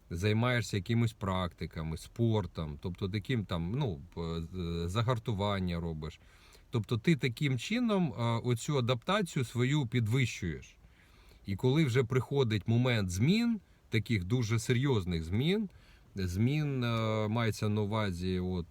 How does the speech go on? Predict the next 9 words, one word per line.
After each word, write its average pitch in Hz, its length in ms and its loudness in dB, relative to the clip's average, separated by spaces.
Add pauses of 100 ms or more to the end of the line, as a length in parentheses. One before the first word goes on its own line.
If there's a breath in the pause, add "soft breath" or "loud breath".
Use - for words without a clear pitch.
ну, 90 240 -4
коли 127 240 2
ви 92 300 -4
там, 82 180 -6 (100)
ну, 87 160 -2
переїжджаєш 98 600 0
на 104 60 -2
нове 98 240 0
місце, 78 600 -4